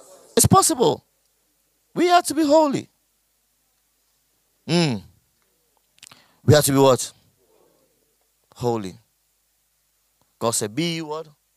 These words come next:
Holy for what?" I can't hear. "Be what?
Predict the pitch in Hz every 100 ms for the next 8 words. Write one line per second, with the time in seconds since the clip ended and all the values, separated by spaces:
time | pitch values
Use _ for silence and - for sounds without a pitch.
0 | _ _ _ _ _ - 143 156 160 120
1 | 123 156 185 - - _ _ _ _ _
2 | _ _ _ _ _ - 117 151 143 131
3 | 120 190 202 180 190 170